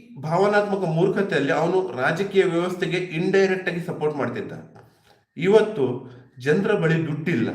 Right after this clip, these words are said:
ದುಡ್ಡಿಲ್ದಿದ್ದಾಗ ಅವನ ಬಳಿ ವ್ಯಾಪಾರ ಕೂಡ ಆಗಲ್ಲ. ಅವನು ವ್ಯಾಪಾರ ಆಗಲ್ಲ ಅನ್ನೋದಕ್ಕೆ ಕಾರಣ ಹುಡುಕ್ಲಿಲ್ಲ. ಜನರ ಬಳಿ ದುಡ್ಡಿದ್ರಲ್ವ ಅವನಿಗೆ ವ್ಯಾಪಾರ ಆಗೋದು? ಅವನು ಭಾವನಾತ್ಮಕ ಮೂರ್ಖತೆಯನ್ನು ಸೃಷ್ಟಿಸಿರೋದು ರಾಜಕೀಯಕ್ಕೆ ಲಾಭ ಆಗಿರೋದ್ರಿಂದ ಅಲ್ವಾ ಅವನಿಗೆ ನಷ್ಟ ಆಗೋದು?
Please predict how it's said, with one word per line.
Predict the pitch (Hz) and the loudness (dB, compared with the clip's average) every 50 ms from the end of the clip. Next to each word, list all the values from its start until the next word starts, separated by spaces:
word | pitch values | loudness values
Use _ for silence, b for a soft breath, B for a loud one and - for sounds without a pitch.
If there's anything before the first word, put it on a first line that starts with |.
| - - - - - - _ _ _ _ _ _ - 139 | -8 -12 -16 -20 -20 -20 _ _ _ _ _ _ -6 -2
ದುಡ್ಡಿಲ್ದಿದ್ದಾಗ | 190 196 185 220 214 208 190 190 160 175 160 147 147 | -2 0 2 2 2 6 6 6 6 6 4 4 2
ಅವನ | 143 139 135 135 139 160 170 180 180 | 0 0 0 0 2 2 2 2 2
ಬಳಿ | 160 156 151 147 | 2 2 2 4
ವ್ಯಾಪಾರ | 135 135 135 135 135 180 175 | 4 4 4 4 2 0 0
ಕೂಡ | 175 175 165 156 151 | 0 0 0 2 4
ಆಗಲ್ಲ. | 139 123 117 113 98 95 90 92 - | 4 4 2 0 -2 -4 -6 -4 -2
ಅವನು | 147 190 208 202 | 2 2 4 4
ವ್ಯಾಪಾರ | 175 160 151 160 170 160 190 175 | 4 4 4 2 2 2 2 2
ಆಗಲ್ಲ | 139 135 151 165 170 196 190 190 190 | 2 4 4 4 4 4 4 4 2
ಅನ್ನೋದಕ್ಕೆ | 185 175 170 160 165 160 160 160 | 2 2 0 0 -2 -2 -6 -8
ಕಾರಣ | - - - 139 156 185 208 202 190 | -8 -6 -2 0 2 4 4 4 4
ಹುಡುಕ್ಲಿಲ್ಲ. | 165 151 139 127 127 113 110 101 90 82 82 - B B B B B B B B - | 4 2 -2 -2 -2 -2 -2 -4 -4 -8 -10 -12 B B B B B B B B -6
ಜನರ | - 113 120 135 139 156 165 | -2 -2 0 0 2 2 2
ಬಳಿ | 156 147 139 135 127 120 | 2 2 2 0 0 0
ದುಡ್ಡಿದ್ರಲ್ವ | 123 - - - 190 196 196 208 202 196 196 180 | -2 -2 0 4 4 4 6 6 6 8 8 8
ಅವನಿಗೆ | 143 131 131 120 113 | 6 6 4 4 2
ವ್ಯಾಪಾರ | 113 113 113 117 110 | 2 0 0 0 0
ಆಗೋದು? | 104 98 95 98 90 87 117 120 117 - - - - - _ _ _ _ _ _ _ _ _ _ _ _ - | 0 0 0 -2 -4 -4 -4 -8 -10 -10 -14 -20 -20 -20 _ _ _ _ _ _ _ _ _ _ _ _ -4
ಅವನು | - 139 156 165 160 | -2 0 2 2 2
ಭಾವನಾತ್ಮಕ | 131 127 131 135 156 175 196 196 196 196 196 170 185 | 0 0 0 0 2 2 2 2 0 0 -2 -4 -2
ಮೂರ್ಖತೆಯನ್ನು | 180 160 151 160 175 - - 208 202 196 196 185 | -4 -4 -2 -2 -2 -2 0 2 2 4 2 2
ಸೃಷ್ಟಿಸಿರೋದು | - 190 165 160 - - 196 - - 196 190 175 147 131 120 117 117 | 2 -2 -4 -4 -4 -4 -2 2 4 4 6 4 4 0 0 0 2
ರಾಜಕೀಯಕ್ಕೆ | 117 117 127 151 175 190 180 - 185 185 - 156 | 2 4 4 4 2 0 0 0 0 0 0 0
ಲಾಭ | 135 131 139 165 180 190 | 2 4 4 6 6 6
ಆಗಿರೋದ್ರಿಂದ | 190 190 190 196 196 196 190 190 190 185 196 190 175 | 6 6 8 8 8 8 8 6 4 2 2 2 2
ಅಲ್ವಾ | 156 143 131 123 | 4 4 4 2
ಅವನಿಗೆ | 120 117 113 113 | 2 2 2 0
ನಷ್ಟ | 120 120 - - 123 | 0 -2 -2 0 0
ಆಗೋದು? | 113 104 101 104 101 117 120 117 - - | 0 2 0 0 -2 -2 -4 -6 -8 -10